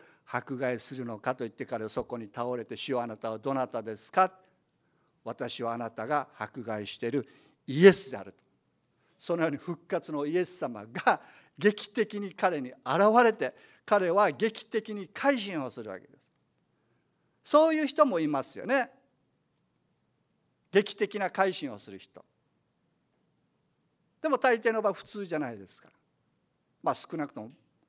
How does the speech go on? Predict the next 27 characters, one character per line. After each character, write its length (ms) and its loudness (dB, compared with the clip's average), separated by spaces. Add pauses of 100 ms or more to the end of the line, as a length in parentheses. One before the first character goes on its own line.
(260)
私 320 -4
の 100 0
場 120 4
合 40 2
普 140 -8
通 240 -10
で 100 -16
し 80 -20
た。 120 -20 (840)
ご 100 -4
く 140 -12
普 60 -14
通 200 -8
の 240 -6 (140)
友 260 -8
達 300 -8
が 80 -4
い 80 -6
て、 320 -2 (640)
<laughs> 600 -20
ご 120 -4
く 140 -10
普 40 -14
通 200 -4
に 120 -2
彼 300 0
が 260 0